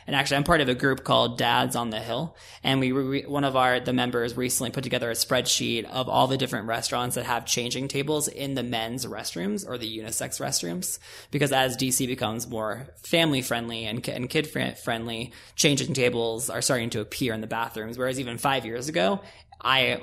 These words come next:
would, would often have to change, um, my daughter's diaper just on the ground in a bathroom 'cause they just weren't kid friendly,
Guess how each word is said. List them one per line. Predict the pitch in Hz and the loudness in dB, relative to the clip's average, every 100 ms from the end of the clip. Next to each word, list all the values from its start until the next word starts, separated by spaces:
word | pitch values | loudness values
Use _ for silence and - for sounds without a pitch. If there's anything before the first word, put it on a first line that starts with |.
| - | -6
would, | 135 127 - - | -2 -2 -2 -4
would | 131 117 | -2 0
often | 135 127 127 120 | 0 0 0 -2
have | 117 - | -2 -6
to | 127 | -4
change, | - 113 110 120 - - | -2 0 -2 -2 -2 -2
um, | 110 123 - | -4 -4 -6
my | - 120 | -2 0
daughter's | 120 117 113 117 | 2 0 0 -2
diaper | - 117 113 113 117 | -4 -2 -2 -4 -2
just | 113 | -4
on | 113 123 | -2 -2
the | 117 | -2
ground | 117 113 117 117 | 0 -2 -2 -6
in | 113 | -6
a | |
bathroom | 110 110 107 104 131 | -6 -6 -6 -8 -4
'cause | 123 113 - - | -4 -4 -8 -2
they | 117 107 | -2 -2
just | 117 - | -6 -6
weren't | 104 101 | -6 -6
kid | 131 | -8
friendly, | - 87 123 | -8 -8 -8